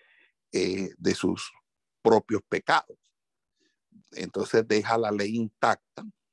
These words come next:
sanciona la justicia, de, da libre curso a la misericordia y sin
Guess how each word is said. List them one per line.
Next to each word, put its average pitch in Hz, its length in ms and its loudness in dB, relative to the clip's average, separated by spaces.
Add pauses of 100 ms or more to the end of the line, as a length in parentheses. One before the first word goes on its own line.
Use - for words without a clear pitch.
(500)
sanciona 98 560 -4
la 120 120 0
justicia, 117 680 -8 (1200)
de, 101 720 4
da 107 300 4
libre 117 360 6
curso 117 380 4
a 113 60 2
la 110 100 -6
misericordia 107 1000 -4 (480)
y 107 220 -2
sin 101 760 -2